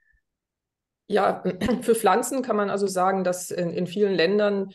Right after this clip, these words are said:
das Anpflanzen oder das Einführen von Zierpflanzen und das Anpflanzen in Gärten einer der Haupt-, äh, Einführungswege ist für, für invasive Arten. Also viele der, der Arten, die wir heute gerade auch in Deutschland kennen als, äh,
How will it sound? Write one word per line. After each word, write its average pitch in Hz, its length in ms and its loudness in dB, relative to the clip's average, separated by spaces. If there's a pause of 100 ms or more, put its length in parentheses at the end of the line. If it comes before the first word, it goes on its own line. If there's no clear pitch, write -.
(400)
das 175 260 0
Anpflanzen 185 600 0
oder 165 100 2
das 165 240 -2
Einführen 190 640 -2
von 165 300 -4
Zierpflanzen 190 760 -2
und 160 220 -4
das 165 100 -8
Anpflanzen 175 580 -4
in 160 140 -2
Gärten 180 400 0
einer 170 240 0
der 160 160 0
Haupt-, 170 360 -4
äh, 151 260 0 (320)
Einführungswege 147 1000 0
ist - 300 -6
für, 131 400 -2
für 139 160 -4
invasive 139 560 -4
Arten. 160 380 -2
Also 139 160 -4
viele 170 280 -2
der, 147 340 -2 (260)
der - 100 0
Arten, 156 320 0
die 160 100 -4
wir 151 140 2
heute 160 460 0
gerade - 260 -6
auch 151 80 -4
in 160 140 -4
Deutschland 156 640 -2
kennen 170 300 -2
als, 147 360 -4
äh, 139 300 0